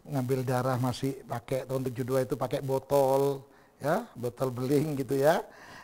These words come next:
Dan terus sampai sekarang semua perkembangannya kita ikuti. Dulu tenaga kerja kita hanya lima orang. Dan kebetulan sekarang sudah lebih lima puluh orang, ya, dengan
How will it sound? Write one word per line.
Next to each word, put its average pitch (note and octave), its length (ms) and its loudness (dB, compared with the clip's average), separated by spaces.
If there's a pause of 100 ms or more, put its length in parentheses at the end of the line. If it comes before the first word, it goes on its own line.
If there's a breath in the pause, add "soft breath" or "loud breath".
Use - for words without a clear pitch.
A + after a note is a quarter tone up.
Dan C3 160 0
terus C3 240 -2
sampai C3+ 240 0
sekarang C#3 480 0 (240 loud breath)
semua D3 240 0
perkembangannya C#3 800 0
kita C3+ 240 -2
ikuti. C3+ 320 -4
Dulu C3 240 0
tenaga C3+ 400 0
kerja B2+ 240 0
kita C3 400 2
hanya C3 160 0
lima C#3+ 320 2
orang. C#3+ 560 2 (560 loud breath)
Dan C3 320 0
kebetulan C3+ 480 0
sekarang C#3 320 0
sudah C3+ 320 0 (560 loud breath)
lebih C#3+ 240 2
lima C#3+ 160 2
puluh C#3+ 320 4
orang, D3+ 560 4 (160)
ya, C#3+ 240 -2
dengan C3+ 480 -2